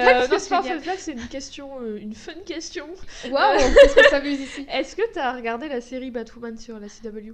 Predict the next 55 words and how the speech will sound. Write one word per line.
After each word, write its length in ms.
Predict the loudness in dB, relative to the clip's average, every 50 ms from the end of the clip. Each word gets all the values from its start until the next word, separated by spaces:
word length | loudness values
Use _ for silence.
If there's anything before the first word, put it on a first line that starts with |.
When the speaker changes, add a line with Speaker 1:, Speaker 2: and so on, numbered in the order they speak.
| -20 -18 -16
Speaker 1:
Pas 140 | -16 -16 -14
du 160 | -16 -16 -16
tout, 220 | -18 -18 -18 -18 -20 -14 -10
parce 200 | -10 -10 -8 -8
que 100 | -8 -8
les 100 | -8 -6
séries 220 | -8 -8 -10 -10
C 140 | -12 -12 -12
W 400 | -12 -10 -10 -8 -8 -10 -10 -10
ont 140 | -10 -10 -10
tendance 60 | -8 -6
Speaker 2:
Alors, 220 | -6 -6 -6 -6
Speaker 1:
à 40 | -8
me 120 | -8 -10
décevoir. 640 | -8 -6 -8 -8 -8 -10 -10 -8 -8 -6 -6 -4 -4 -2 0
Speaker 2:
bah, 220 | 0 2 2 2 2
moi 160 | 2 2 0
Speaker 1:
<laughs> 20 |
Speaker 2:
aussi, 280 | 0 -2 -6 -8 -8 -8 -8 -8 -8 -10
mais, 200 | -10 -8 -6 -6
euh, 500 | -4 -4 -6 -6 -8 -8 -10 -10 -12 -12
il 80 | -12 -10
y 60 | -10
a 80 | -10 -10
ce 140 | -12 -16 -20
petit 200 | -20 -20 -20 -20
truc, 280 | -20 -18 -18 -14 -12
euh, 140 | -10 -10 -10 -12
campy, 560 | -14 -18 -18 -18 -18 -18 -18 -18 -16 -14 -12
euh, 200 | -12 -12 -12 -14 -16
que, 120 | -18 -20
auquel 260 | -20 -18 -16 -16 -16
je 80 | -14 -14
me 80 | -16 -16
suis 160 | -16 -18 -20 -20
fait, 160 | -18 -18 -18
du 120 | -16 -18 -18
coup. 200 | -18 -18 -20 -20 -20 _ _ _ -20 -20 _ _ _ _ _ _ _ -20 -20 -20
Du 140 | -20 -20 -20
coup, 200 | -18 -14 -12 -12 -12
enfin, 220 | -12 -12 -14 -16
tu 80 | -12 -10
sais, 100 | -10 -10
j'ai 120 | -10 -12
plus 180 | -14 -16 -20 -20
trop 200 | -14 -12 -10 -8
d'attentes, 500 | -8 -10 -10 -12 -14 -16 -16 -18 -20 -20 -16
mais 160 | -14 -14 -14
je 80 | -14 -16
re-, 140 | -16 -18
j'ai 260 | -18 -18 -18 -18 -18 -18
quand 120 | -18 -18 -20
même, 80 | -18 -16
même 220 | -12 -12 -12 -12
si 340 | -14 -16 -18 -20 -18 -18 -20